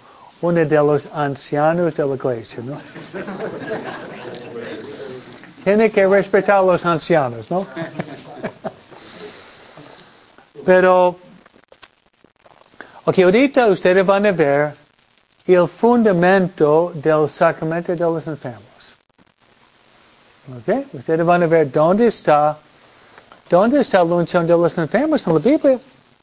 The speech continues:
Aquí está. Hay varios lugares, pero este es el pasaje plati-, ah, clásico para dar fundamento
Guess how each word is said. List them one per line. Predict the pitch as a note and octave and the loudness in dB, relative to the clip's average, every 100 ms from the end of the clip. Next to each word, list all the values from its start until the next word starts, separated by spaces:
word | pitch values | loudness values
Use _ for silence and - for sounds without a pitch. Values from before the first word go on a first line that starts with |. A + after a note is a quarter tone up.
| _ | _
Aquí | - D#3 | -2 -2
está. | - D#4+ E4+ - _ _ _ - - _ - | 2 0 0 -12 _ _ _ -20 -20 _ 2
Hay | F3 | 4
varios | G#3 E4 D#4+ | 4 4 2
lugares, | F#3 D3+ C#3 C3 | 2 2 0 0
pero | D3+ A3+ | 2 2
este | - - | 2 0
es | F3 | 0
el | D3 - - - - | -2 -8 -20 -20 -4
pasaje | D#3 - E3 - D#3 | -2 2 0 0 -4
plati-, | - G3 B3+ C#4+ D4 C4+ D#3+ F#3+ | 0 2 2 2 0 0 -2 0
ah, | D3+ D3+ | 2 0
clásico | - F#3+ B3 - B3+ - B3 - - _ | 2 2 2 0 -4 0 -2 -2 -20 _
para | - D3 | -2 0
dar | C#3 D3+ D3 | 2 2 2
fundamento | G#3+ A3 G3+ F3 E3 E3 F3 | 0 2 2 0 -2 -4 -6